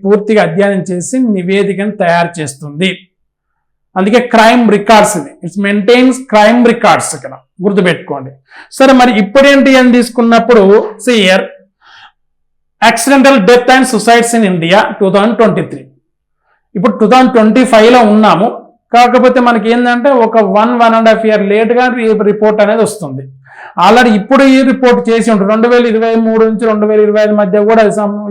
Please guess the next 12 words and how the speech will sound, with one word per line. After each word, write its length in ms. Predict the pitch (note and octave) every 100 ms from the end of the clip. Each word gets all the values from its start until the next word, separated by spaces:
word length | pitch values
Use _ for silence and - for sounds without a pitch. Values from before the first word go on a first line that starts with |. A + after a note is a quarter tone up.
| G3
ఈ 60 | F#3+
రెండు 140 | G3+ G3
సంవత్సరాలు 380 | G#3 G3+ G#3+ G3
జ-, 120 | F#3+ F#3+ _ _ - G3
వచ్చిన 180 | G3 G#3
రిపోర్ట్ 200 | G#3 B3+ B3
మళ్ళీ 140 | A3+ A3+
నెక్స్ట్ 180 | A3 -
ఇయర్ 120 | A#3+ A3
మనకు 180 | D#3+ D#3+
వస్తుంది. 280 | - D3+ C#3+ _ _ - - _ _ - -
<coughs> 420 | - D4+ -